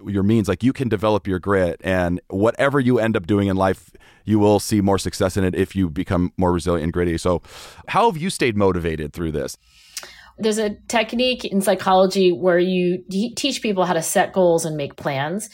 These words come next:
Speaker 2: But one thing I'll just say right now is that, um, most plans don't work. So you might have had a, an idea or a plan for, like, how you're gonna get your ten thousand steps in, or how you're gonna, you know, stay fit, or how you're gonna,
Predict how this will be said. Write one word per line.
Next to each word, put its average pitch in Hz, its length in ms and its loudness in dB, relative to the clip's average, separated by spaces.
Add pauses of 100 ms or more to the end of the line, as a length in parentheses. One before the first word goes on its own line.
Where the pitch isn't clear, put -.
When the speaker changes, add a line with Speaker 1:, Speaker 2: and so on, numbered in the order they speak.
(220)
Speaker 2:
But 196 160 2
one 220 180 2
thing 240 140 0
I'll 196 120 4
just 196 240 0
say 233 240 2
right 170 260 2
now 196 280 2
is 170 280 0
that, 160 220 2 (260)
um, 180 200 2
most 233 300 4
plans 220 340 0
don't 156 300 0
work. 185 480 -2 (120)
So - 140 0
you 233 140 0
might 294 180 2
have 240 80 -2
had 247 220 0
a, 220 240 -2
an 180 80 2
idea 202 380 2
or 175 120 4
a 165 60 -2
plan 202 320 0
for, 190 100 -2
like, 170 140 0
how 175 100 -4
you're 196 180 0
gonna 202 120 0
get 190 120 -2
your 170 80 -2
ten 160 180 -6
thousand 135 260 -6
steps 285 360 0
in, 233 280 0
or 170 100 0
how 160 120 2
you're 156 140 0
gonna, 151 200 -4 (280)
you 190 100 -2
know, 170 100 2
stay 165 240 0
fit, 220 240 0
or 185 100 4
how 170 100 2
you're 175 140 4
gonna, 160 300 2